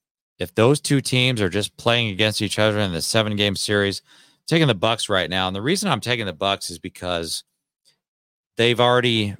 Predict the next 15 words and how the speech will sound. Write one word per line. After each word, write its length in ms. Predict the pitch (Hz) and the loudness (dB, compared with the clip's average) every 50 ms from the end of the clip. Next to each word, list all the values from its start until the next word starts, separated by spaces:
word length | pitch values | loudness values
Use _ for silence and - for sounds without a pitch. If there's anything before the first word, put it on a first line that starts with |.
| - 90 | -14 -6
been 220 | 87 113 110 107 110 | -2 0 0 2 2
there 220 | 110 107 107 101 | 2 2 2 2
and 120 | 95 90 82 | 0 -2 -2
done 240 | 87 95 90 85 80 | -2 -2 -2 -2 -4
that, 220 | 71 64 - - | -10 -10 -12 -10
right? 300 | - 92 95 101 107 104 - _ _ _ _ _ _ _ _ _ _ _ _ _ _ _ | -6 -2 0 0 0 -2 -4 _ _ _ _ _ _ _ _ _ _ _ _ _ _ _
The 80 | - 104 | -2 -2
Celtics, 1000 | 95 - - - 147 160 190 180 - 123 101 92 90 - - - - - - - _ _ _ _ _ _ _ _ _ | -2 0 0 2 2 2 2 0 0 0 0 0 -2 -4 -6 -6 -6 -6 -10 -12 _ _ _ _ _ _ _ _ _
you 120 | - 113 110 | -8 -4 0
know, 320 | 107 107 104 104 - - _ _ _ 107 | 0 2 0 0 -2 -6 _ _ _ -2
they, 200 | 123 123 127 - | -2 -2 -2 0
they 200 | - 123 120 117 | -2 -2 -2 0
just 220 | 131 151 147 - | 0 -2 -4 -4
haven't 400 | - 131 135 147 139 147 110 92 | -4 -2 -2 -2 -2 -4 -8 -4
really 680 | 117 117 120 123 123 117 110 107 104 101 101 101 - | -2 0 2 2 4 2 2 2 2 0 -2 -2 -6